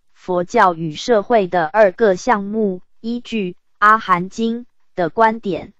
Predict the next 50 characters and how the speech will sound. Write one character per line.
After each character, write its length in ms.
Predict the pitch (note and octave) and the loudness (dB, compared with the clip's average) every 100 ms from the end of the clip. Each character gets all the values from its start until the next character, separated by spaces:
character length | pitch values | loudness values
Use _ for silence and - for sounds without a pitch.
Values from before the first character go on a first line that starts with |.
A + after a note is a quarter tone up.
| _ | _
做 260 | - A#3 F#3+ | -4 0 0
回 240 | F#3 F3 | 0 -2
顾 280 | F3 A#3 G#3 | -2 -2 -4
与 200 | E3 D#3 | -4 -8
前 380 | - G3+ E3 F3 | -4 -2 -2 -2
瞻 260 | A#3 A3+ | 0 0
的 140 | A#3 E3+ | 0 -4
探 300 | - A3 E3+ | 0 -2 -2
讨， 360 | - D#3 - _ _ | 0 -2 -2 _ _
用 260 | A3 A#3+ F#3+ | 0 0 2
来 240 | F3 E3 | 0 0
向 340 | F3 A#3+ G3 F#3 | 0 0 0 -4
诸 220 | A#3 A#3 | -6 -2
位 260 | A#3 F#3+ | 2 2
善 320 | F3+ A#3 F#3+ F3+ | 2 0 0 -2
知 220 | A3 A3 | -8 -8
识 260 | - A3 | -6 -8
请 300 | E3+ - D3+ | -8 -8 -10
教。 400 | - G3 D#3 - _ _ _ _ _ _ _ _ _ - | -6 -4 -4 -6 _ _ _ _ _ _ _ _ _ -10
至 240 | C#4 A#3+ | -4 -4
于 260 | F#3 G3 G3 | -4 -6 -4
第 200 | B3 A3 | -6 -4
三 320 | - A#3+ A#3+ | 0 0 0
个 220 | B3+ G3+ | 0 0
项 260 | - B3 G3+ | 0 0 0
目， 380 | G#3+ A#3 F#3+ - _ | -2 -2 -2 -8 _
则 240 | - F#3+ F3+ | -4 0 0
由 280 | F#3+ F3+ F#3+ | 0 0 0
路 260 | A#3 G#3 | 0 -2
易 180 | F#3+ G#3 | -2 -4
士· 380 | F#3+ - G#3 F#3+ _ - | -4 -4 -4 -4 _ -4
兰 280 | F#3+ F3 F#3+ | -2 -2 -4
卡 260 | F3+ C#3+ | -4 -4
斯 280 | - - B3 | -6 -8 -8
特 260 | - A#3+ F#3 | 0 0 0
博 240 | F3 E3+ | 0 -2
士 300 | F3+ A3+ G3+ | -2 -4 -2
来 240 | E3+ D#3+ | 0 0
给 180 | E3+ F3 | 0 -4
我 220 | E3+ E3+ | -2 -4
们 260 | D#3 E3 D#3+ | -2 -4 -6
做 240 | - A3 | 0 0
另 240 | F#3+ A3+ F#3+ | 2 0 2
外 220 | G#3+ F#3 | 4 4
一 200 | F3 G3 | 2 -6
篇 340 | - A#3 A3 | -2 -2 -2
主 200 | A3+ F3 | -6 -10
题 260 | D#3 E3 E3 | -10 -10 -6
演 220 | E3+ - | -6 -6
说。 420 | - G3 G3 G3+ | -6 0 0 -2